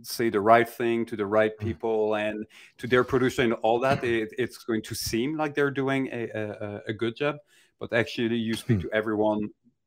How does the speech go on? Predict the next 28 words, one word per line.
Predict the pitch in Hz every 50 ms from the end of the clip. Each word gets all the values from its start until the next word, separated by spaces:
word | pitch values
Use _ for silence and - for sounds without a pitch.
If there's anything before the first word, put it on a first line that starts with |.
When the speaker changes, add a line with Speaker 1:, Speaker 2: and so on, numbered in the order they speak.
| _ _ _ _ - 104
Speaker 1:
below | 113 107 95 98 110 123
them | 139 151 147 147 -
in | 120 113 110
their | 110 110 113
team | 110 - - 123 - - 107
Speaker 2:
Mm. | 110
Speaker 1:
or | 110 104
their | 104 104 101 104 - - -
other | 107 113 123 120 -
team, | - - 117 113 113 107 101 - _ - - _ _ _ -
and | 110
it's | 107 98 - -
a | 113 104 _ _
totally | - - 113 107 101 101 98 104 104 98 95 92 _ _ _ 104
d-, | 101 - 110 101
different | - 107 - - 104 95
story. | - - 104 98 90 92 90 - _ -
So | - - - 101 101 95 92 92 - - _ _ _ _ _ _ _ _
s-, | _ - - - _
sometimes, | - - 131 131 123 151 135 123
unfortunately, | 113 107 - 117 107 - 117 107 - - 117
just | 104 - 110 98 - -
one | 107 101 98 90 _ _
person | - 107 101 - - 98 98 98 - - -
can | 101 101 98
create | - - 101 98 98 -
a | 98 98 98 98 95 -
bad, | 107 104 98 98 - 101 98 95 98 -